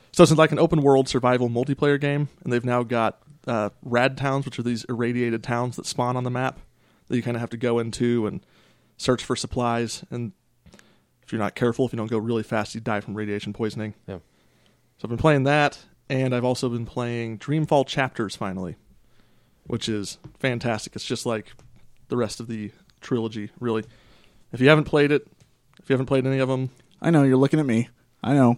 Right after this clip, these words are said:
Speaker 1: You need to.
Speaker 3: I know.
Speaker 1: Because they're fantastic. <laughs>
Speaker 3: Oh, man.
Speaker 1: But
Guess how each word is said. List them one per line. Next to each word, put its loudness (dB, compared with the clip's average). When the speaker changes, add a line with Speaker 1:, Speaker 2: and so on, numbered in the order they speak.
Speaker 1:
You -2
need -2
to. 2
Speaker 3:
I -6
know. 4
Speaker 1:
Because 2
they're -4
fantastic. -6
<laughs> -4
Speaker 3:
Oh, 2
man. -8
Speaker 1:
But -2